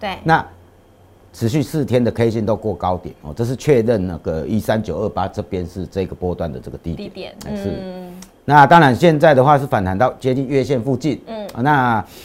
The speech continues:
Speaker 2: 每一个产业类股，哦，当然强弱不太一样，
Speaker 1: 嗯。
Speaker 2: 有些跌升反弹。
Speaker 1: 嗯。
Speaker 2: 哦，那有些是已经攻过去月线了，
Speaker 1: 哦。
Speaker 2: 这个不太一样。
Speaker 1: 是。
Speaker 2: 哎，对。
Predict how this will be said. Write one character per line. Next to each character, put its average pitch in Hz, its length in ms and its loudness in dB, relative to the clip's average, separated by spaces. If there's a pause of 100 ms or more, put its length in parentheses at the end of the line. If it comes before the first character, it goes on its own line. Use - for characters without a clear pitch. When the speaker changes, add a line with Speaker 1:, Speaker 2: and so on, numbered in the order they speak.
(540)
Speaker 2:
每 143 260 8
一 226 40 10
个 208 100 8
产 123 200 2
业 185 120 2
类 190 160 10
股， 104 360 -2 (140)
哦， 87 220 -10
当 131 100 0
然 107 100 0
强 90 240 -6
弱 117 120 0
不 76 100 -10
太 82 200 -10
一 71 160 -12
样， 87 160 -8
Speaker 1:
嗯。 80 60 -8
Speaker 2:
有 - 60 -8
些 120 100 -2
跌 104 160 -2
升 107 160 -6
反 90 160 -8
弹。 - 120 -16 (180)
Speaker 1:
嗯。 214 220 -10
Speaker 2:
哦， 85 120 -12
那 113 140 -4
有 92 180 0
些 107 300 -2
是 101 240 -4
已 82 80 -4
经 101 200 -6
攻 101 220 0
过 95 160 -6
去 95 140 -8
月 90 180 -4
线 85 280 -8
了， 69 100 -12
Speaker 1:
哦。 65 80 -10
Speaker 2:
这 113 80 -4
个 95 300 -2 (320)
不 107 80 -4
太 123 180 6
一 98 120 0
样。 101 300 0
Speaker 1:
是。 80 60 -10
Speaker 2:
哎， 71 180 -8
对。 62 220 -10